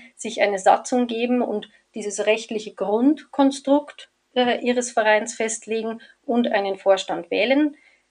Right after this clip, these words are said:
Spätestens dann sollte auch das Thema Gemeinnützigkeit angegangen werden. Die Finanzämter stehen da auch gerne vorab zur Verfügung, um die Satzung einfach mit zu überprüfen, ob Gemeinnützigkeit erreicht werden kann.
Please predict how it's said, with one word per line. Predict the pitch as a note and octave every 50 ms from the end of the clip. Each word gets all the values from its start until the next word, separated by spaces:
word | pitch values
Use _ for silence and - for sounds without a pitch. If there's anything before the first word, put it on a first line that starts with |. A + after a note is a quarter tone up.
| _ _ _ _ _ _ -
Spätestens | - - B3+ B3+ B3+ B3 - A#3+ A3 A3 - - _
dann | - F#3 F#3+ G3 A#3+ D#4 F#4+ G4+ E4+ - - _
sollte | - - B3 A#3+ A#3+ A#3 A3 - G#3
auch | G#3 G#3
das | G#3+ G#3 -
Thema | - G#3+ G#3 G#3 G3+
Gemeinnützigkeit | G3 F#3+ F#3+ F#3 F#3 G3 B3 C#4 C#4 C#4 - B3 A#3 - - B3 A#3 A#3 -
angegangen | - A3 A#3 A#3+ A#3+ A#3 A#3 A3 G#3+ A3 A3 G#3+ G#3
werden. | G3+ G#3 G3+ G#3 G#3 G#3+ G#3+ G#3+ G#3+ - _ _ _ _
Die | - G#3
Finanzämter | - G#3 G3+ G3+ G3+ G#3 - - A3 G#3 G#3 - G#3
stehen | - - G#3+ G#3 G#3 G3+
da | G3+ -
auch | G3+ G3+ - -
gerne | - G3 F#3+ F#3+ F#3
vorab | - - G3+ A3+ A#3 A#3+ A#3+ A#3
zur | - - A#3
Verfügung, | A#3 A3+ A3 - _ A#3+ A#3+ A#3 A3+ A3 G#3+ G#3
um | - B3+ A#3+ B3 C4+ C4+ B3+ - _ _ _
die | - A3
Satzung | - - - G#3 - - - A3+ A3
einfach | - G3 G3 G3+ G#3 G3 - - _ _
mit | A#3 B3 A#3+ - - - _
zu | - - A#3 G#3
überprüfen, | G#3+ - G3 F#3+ F#3+ - G3+ B3 C#4+ C#4 - C#4+ C4 A#3
ob | G#3+ G#3+ - - _ _ _ _ _ -
Gemeinnützigkeit | G#3 G3+ G3 F#3+ G3 G#3 G#3 G3+ G3+ - G3+ F#3+ - - F#3+ F3+ F3+ - _
erreicht | G3 G3 F#3+ G3+ A#3+ A#3+ - -
werden | A3+ A3 A3 A3+ G#3+
kann. | - - G3+ G3+ G#3 G#3